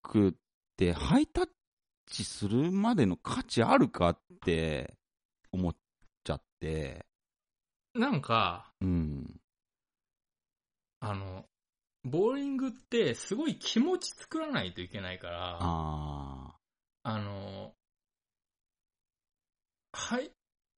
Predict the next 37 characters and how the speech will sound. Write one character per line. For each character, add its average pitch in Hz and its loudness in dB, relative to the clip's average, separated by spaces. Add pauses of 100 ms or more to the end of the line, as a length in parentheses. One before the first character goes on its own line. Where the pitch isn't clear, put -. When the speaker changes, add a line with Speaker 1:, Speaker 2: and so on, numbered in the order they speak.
(100)
Speaker 2:
誰 233 0
か 127 0
が、 101 -4 (1000)
そ 127 -6
の、 101 -4 (640)
ス - -10
ト 143 -2
ラ 139 2
イ 131 -2
ク 117 -6
出 110 -2
し - -10
て、 101 -6
Speaker 1:
う 104 -6
ん。 78 -2 (560)
Speaker 2:
ハ - -4
イ 175 -2
タ 185 2
ッ 175 -4 (100)
チ - -8
求 139 0
め 147 0
て 101 -14
く - -10
る 101 -10
じ 90 -14
ゃ - -12
な 95 -14
い 107 -20
で - -20
す - -20
か。 - -20
Speaker 1:
え 104 -2
え、 104 0
え 92 0
え、 80 -8
え 69 -16